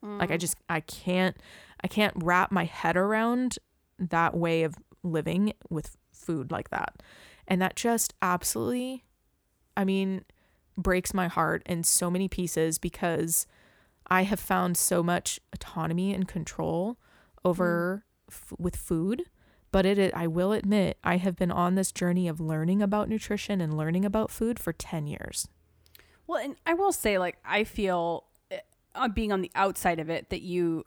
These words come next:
Speaker 2: on the periphery have had a really good balanced thought process. And I think
Speaker 1: Mm.
Speaker 2: part of that is you are seeing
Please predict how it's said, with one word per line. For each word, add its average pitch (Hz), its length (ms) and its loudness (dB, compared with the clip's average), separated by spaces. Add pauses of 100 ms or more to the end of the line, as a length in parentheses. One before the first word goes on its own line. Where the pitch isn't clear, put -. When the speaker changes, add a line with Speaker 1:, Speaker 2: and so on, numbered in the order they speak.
Speaker 2:
on 185 180 2
the 170 80 0
periphery 180 760 -4
have 180 160 -8
had 160 240 -6
a 156 40 -10
really 156 300 -12
good 160 320 -12
balanced 147 760 -6 (600)
thought - 300 0
process. 262 560 0
And 208 120 0
I 190 80 2
think 220 280 -2
Speaker 1:
Mm. 180 180 0
Speaker 2:
part 180 260 0
of 170 220 0
that - 480 -4 (460)
is 196 280 0
you 208 420 2
are 190 200 2
seeing 175 880 2